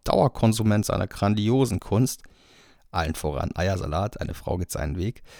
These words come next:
war mir sofort klar, dass nicht der beste Schneider-Imitator der Welt so authentisch klingen konnte. Es war tatsächlich Helge Schneider. Aber wie gelangte diese Aufnahme auf diese Kassette? Im Jahr zweitausendneun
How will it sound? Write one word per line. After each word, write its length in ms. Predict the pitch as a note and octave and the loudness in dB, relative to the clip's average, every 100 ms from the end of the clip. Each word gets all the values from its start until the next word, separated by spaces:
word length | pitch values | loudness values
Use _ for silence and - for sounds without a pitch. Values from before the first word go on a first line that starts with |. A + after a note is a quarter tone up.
| - - - _ | -20 -20 -20 _
war 80 | A2+ | 2
mir 140 | B2+ C3 | 6 6
sofort 420 | C3+ - - - | 2 0 -2 -2
klar, 380 | - C3 B2 - | -2 0 0 -2
dass 240 | A2+ A2+ | -2 4
nicht 220 | B2+ A2+ G2+ | 4 4 2
der 80 | |
beste 420 | G2 G2+ G2+ - F#2 | 2 2 2 0 -2
Schneider-Imitator 1040 | - G#2+ G#2+ G#2 G2+ G2+ G2 F#2+ F2+ A2 | 4 6 6 4 4 2 2 -4 -2 2
der 160 | A#2 | 4
Welt 220 | B2+ A#2+ - | 4 2 2
so 260 | G#2+ G2+ | 0 2
authentisch 640 | - D3 - F#2 F#2 A#2+ - | 2 0 2 -2 -2 -2 0
klingen 300 | - F3 B2 | 4 6 4
konnte. 440 | - - - - - _ _ _ - - | 0 -4 -6 -12 -16 _ _ _ -20 -12
Es 220 | - - F#2 | -2 0 4
war 260 | G2+ C#3 | 4 4
tatsächlich 720 | - - - G2+ - G#2+ G#2 | 2 -4 0 0 2 0 -2
Helge 320 | - F#2+ F#2 | -2 -2 0
Schneider. 540 | G2 - B2 A2+ - - _ _ _ _ - - _ | 0 4 6 6 4 -6 _ _ _ _ -20 -20 _
Aber 240 | - G#2 G#2+ | 2 4 4
wie 140 | D3+ | 4
gelangte 360 | B2 G#2 G#2 G#2 | 6 6 4 2
diese 280 | G#2+ G#2 | 4 2
Aufnahme 500 | - D3 - F#2+ F#2+ | 4 2 4 4 4
auf 160 | - - | 2 0
diese 240 | F#2 E2 | -4 -4
Kassette? 560 | - - - - - - - _ _ _ _ _ _ _ _ _ _ - _ _ | -4 0 2 2 0 -8 -14 _ _ _ _ _ _ _ _ _ _ -20 _ _
Im 160 | A2 G#2 | 4 6
Jahr 320 | G2+ A2+ - | 6 6 4
zweitausendneun 1080 | - - F#2 F2+ G2 E2+ - F#2 G2+ A#2 | 2 4 4 4 4 2 0 -2 2 4